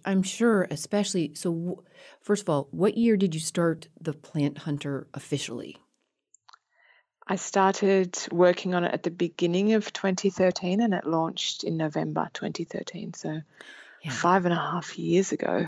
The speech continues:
Speaker 1: Right. I definitely want to get to the book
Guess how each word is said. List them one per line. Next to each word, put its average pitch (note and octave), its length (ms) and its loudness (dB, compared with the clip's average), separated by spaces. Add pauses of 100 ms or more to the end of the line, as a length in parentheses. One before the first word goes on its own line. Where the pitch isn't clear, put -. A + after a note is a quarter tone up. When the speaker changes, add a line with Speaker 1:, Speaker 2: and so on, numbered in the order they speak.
(160)
Speaker 1:
Right. C3+ 300 -4 (400)
I D#3+ 80 0
definitely G#3+ 420 6
want A3+ 160 10
to G3 40 6
get E3+ 400 2
to G3 100 4
the D3+ 100 2
book C#3+ 520 2